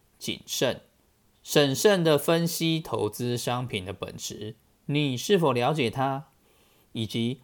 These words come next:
未来是否有稳定成长的价值，还有现在人们疯狂的追捧，是否已经导致这个东西价格过高呢？这些都是我们要好好思考的。最后，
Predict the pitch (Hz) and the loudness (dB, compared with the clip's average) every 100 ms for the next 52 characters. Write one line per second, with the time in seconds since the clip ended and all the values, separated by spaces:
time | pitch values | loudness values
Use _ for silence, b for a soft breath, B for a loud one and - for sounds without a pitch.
0 | _ 147 139 107 104 - 147 117 104 104 | _ 2 4 4 2 0 -2 0 -2 0
1 | 123 110 92 90 190 180 123 - 110 120 | -2 -2 -4 -2 0 0 -4 -8 -8 -6
2 | 95 98 95 131 101 - - 95 95 - | -6 -6 -6 -4 -4 -8 -12 -12 -12 -18
3 | _ _ _ _ _ - 110 131 117 - | _ _ _ _ _ -4 -2 0 0 -4
4 | - - 117 127 117 104 123 117 - 196 | -8 -6 -2 -2 -2 -2 -4 -4 -2 0
5 | 208 165 147 - 226 156 110 98 - - | 2 2 2 2 2 2 0 -2 -12 -8
6 | 120 107 107 98 95 113 113 - - - | -8 -4 -4 -4 -6 -8 -6 -6 -8 -10
7 | 107 120 110 117 117 - 113 - 120 - | -6 -4 -4 -6 -6 -6 -6 -4 -6 -6
8 | 98 98 131 117 143 165 143 - _ _ | -8 -4 -4 0 0 0 -4 -6 _ _
9 | _ 139 127 131 120 123 - 127 131 135 | _ 0 0 0 -2 -2 0 0 0 -2
10 | 101 92 98 110 110 - - - - 123 | -2 -6 -8 -4 -4 -4 -8 -8 -2 0
11 | 117 - - 117 - - - - - _ | 0 -4 -6 -6 -6 -6 -8 -16 -16 _
12 | b b b _ 180 180 185 190 160 | b b b _ 0 4 6 6 4